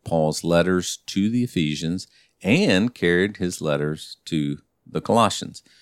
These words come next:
And we see that in Colossians four seven, "All my state shall Tychicus declare unto you."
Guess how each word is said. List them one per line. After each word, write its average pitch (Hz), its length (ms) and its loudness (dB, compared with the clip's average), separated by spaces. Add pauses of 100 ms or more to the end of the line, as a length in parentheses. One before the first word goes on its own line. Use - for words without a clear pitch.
(300)
And 95 120 2
we 107 80 6
see 123 200 4
that 76 160 6
in 53 60 -2
Colossians 76 440 2
four 82 240 0
seven, 82 360 2
"All 90 280 6
my 98 220 2
state - 560 0 (260)
shall 78 560 2 (680)
Tychicus - 880 -2 (420)
declare 76 460 2
unto 85 300 -2
you." - 240 -8